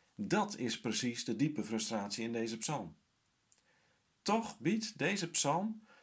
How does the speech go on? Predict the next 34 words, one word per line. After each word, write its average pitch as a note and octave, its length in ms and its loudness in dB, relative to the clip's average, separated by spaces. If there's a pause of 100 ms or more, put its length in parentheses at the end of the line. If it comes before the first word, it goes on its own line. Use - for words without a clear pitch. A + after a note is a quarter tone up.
(200)
een B2+ 300 0
route G#3+ 380 2
aan F#3+ 360 -4
in G#3+ 460 -2
die - 320 -4
eerzuchtige C#3+ 720 -2
lijn C#3+ 300 0
van A2+ 220 -4
Sven C#3+ 280 0
Kramer, D3 420 -4 (840)
die D#3+ 160 2
ook G#3 280 2
de F#3+ 120 2
weerloze D3 560 2
kan A2 180 0
bewandelen. G2+ 540 0 (960)
Zet F3+ 500 0
de A2+ 180 -2
energie E3 720 -2
van A2+ 280 -4
je A2 120 2
razernij A2 680 -2 (380)
om F3 200 2
in B2 140 0
een G#2+ 120 -2
vlammend C#3 580 -2
gebed. - 580 -6 (380)
Houd D3+ 300 0
vast - 580 0
aan D3 160 -2
de C#3 80 -2
zaak C3 280 -2
van A#2 160 -4
eer G#2+ 280 -4